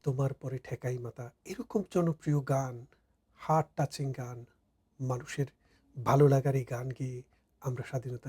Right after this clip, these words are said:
দিবসকে উদযাপন করেছি। এখানে অংশ নিয়েছেন বারো জন মুক্তিযোদ্ধা, যারা উনিশশো একাত্তর সালের রণাঙ্গনে সরাসরি যুদ্ধে অংশগ্রহণ করেছিলেন। তাদেরকে সবাইকে আমরা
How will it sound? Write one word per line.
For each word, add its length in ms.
দিবসকে 440
উদযাপন 360
করেছি। 300
এখানে 260
অংশ 280
নিয়েছেন 460
বারো 360
জন 200
মুক্তিযোদ্ধা, 600
যারা 220
উনিশশো 360
একাত্তর 480
সালের 240
রণাঙ্গনে 460
সরাসরি 540
যুদ্ধে 320
অংশগ্রহণ 440
করেছিলেন। 400
তাদেরকে 420
সবাইকে 360
আমরা 220